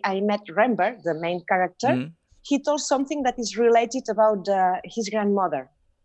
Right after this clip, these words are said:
Speaker 1: And it impacted me. It was in two thousand and fourteen when we had a, um, a tea to talk about the possibility of working together.
Speaker 2: Mm.
Speaker 1: He, he told me that, um, his grandmother, Marta,
Speaker 2: Mm-hmm.
Speaker 1: uh, always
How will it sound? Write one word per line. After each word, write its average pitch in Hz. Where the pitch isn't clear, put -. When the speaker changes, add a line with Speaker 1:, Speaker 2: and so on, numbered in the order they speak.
Speaker 1:
And 202
it 220
impacted 220
me. 170
It 208
was 294
in 277
two 339
thousand 285
and 240
fourteen 196
when 247
we 254
had 247
a, 208
um, 170
a -
tea 262
to 202
talk 214
about 185
the 165
possibility 196
of 196
working 190
together. 196
Speaker 2:
Mm. 151
Speaker 1:
He, 277
he -
told 262
me 285
that, 233
um, 190
his 220
grandmother, 180
Marta, 196
Speaker 2:
Mm-hmm. 127
Speaker 1:
uh, 220
always 247